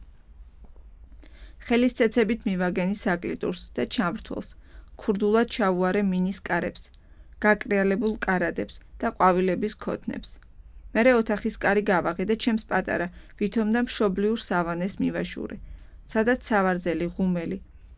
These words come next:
სამელნე, სახატავი ყუთი, ნოვალისი და დოსტოევსკი მელოდა.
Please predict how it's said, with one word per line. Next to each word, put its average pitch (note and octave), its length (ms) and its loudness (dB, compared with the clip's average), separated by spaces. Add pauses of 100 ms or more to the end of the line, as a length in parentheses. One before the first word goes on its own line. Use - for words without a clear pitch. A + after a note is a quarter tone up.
(480)
სამელნე, F3+ 680 2
სახატავი G3+ 640 0
ყუთი, F3 460 -4
ნოვალისი F3+ 680 2
და A#3 120 2
დოსტოევსკი F3+ 680 0
მელოდა. E3 480 -4